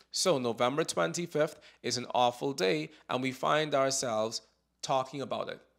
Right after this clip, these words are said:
Everybody's talking about it. Everybody wants to hear about it. Everybody wants a piece of the pie of what's going on on this day. And that's why we find so much chatter going on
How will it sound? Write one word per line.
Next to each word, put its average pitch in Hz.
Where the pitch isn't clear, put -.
Everybody's 127
talking 117
about 104
it. -
Everybody 139
wants 110
to 117
hear 107
about 104
it. 101
Everybody 127
wants 110
a 107
piece -
of 117
the -
pie 110
of 104
what's 117
going 110
on 101
on 104
this 104
day. 107
And 113
that's 120
why 127
we 117
find 113
so 123
much 110
chatter 135
going 107
on 98